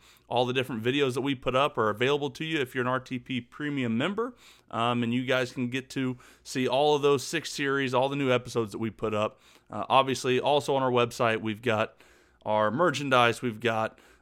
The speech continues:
our podcast episodes you're listening to here. We've got, uh, all different things over on our website, and that's all over at run the power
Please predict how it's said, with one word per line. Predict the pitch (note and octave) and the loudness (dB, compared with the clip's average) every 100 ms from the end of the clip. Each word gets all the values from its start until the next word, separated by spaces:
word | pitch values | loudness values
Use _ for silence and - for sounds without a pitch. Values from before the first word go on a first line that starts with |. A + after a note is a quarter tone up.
| _ | _
our | A2+ G#2+ | -4 -4
podcast | G2+ D#3+ D3+ C3 C#3 A#2+ - | 0 4 4 4 0 0 0
episodes | A#2 A#2 B2+ A#2 G#2+ | -2 0 0 0 0
you're | A2+ | 0
listening | A#2+ - A#2 G#2+ | 0 -2 -4 -4
to | - G#2+ | -4 -4
here. | G#2+ A#2+ A#2 A2+ A2+ | 0 2 2 0 -4
We've | G#2+ G#2 | -10 -8
got, | A#2+ A2+ A2 - - | 0 0 0 -4 -14
uh, | A2 G#2+ - - | -14 -14 -16 -6
all | E3+ F3 | 0 2
different | C#3+ B2 B2+ | 2 0 -4
things | - A#2 A2 | -2 0 2
over | A2 G#2+ | 0 2
on | G#2+ | 0
our | G#2 | 2
website, | G#2 G#2 - G#2+ G#2+ | 2 0 0 -2 -2
and | G#2+ A2 | -6 -2
that's | A#2+ B2 | -2 2
all | A#2 A2+ | 2 4
over | A#2 G#2+ G#2+ | 2 0 -2
at | A2 - | -2 -2
run | A2+ C3+ | -2 -2
the | C3 | -2
power | B2 B2 C3 C#3+ | 0 0 0 -4